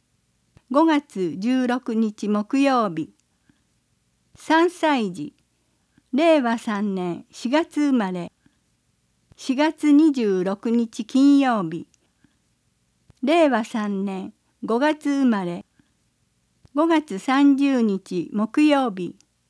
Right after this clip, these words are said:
受付時間はいずれも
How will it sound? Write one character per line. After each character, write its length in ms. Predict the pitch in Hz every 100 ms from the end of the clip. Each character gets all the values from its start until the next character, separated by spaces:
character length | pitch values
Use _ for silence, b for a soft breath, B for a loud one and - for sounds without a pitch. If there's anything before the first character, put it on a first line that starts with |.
| _ _ _ _ _ _ _ _ _
受 280 | 233 320 339
付 300 | - - 330
時 160 | 311 302
間 300 | 220 196 185
は 260 | 180 196 - _ _
い 100 | 220
ず 220 | 226 269
れ 140 | 254 240
も 280 | 220 220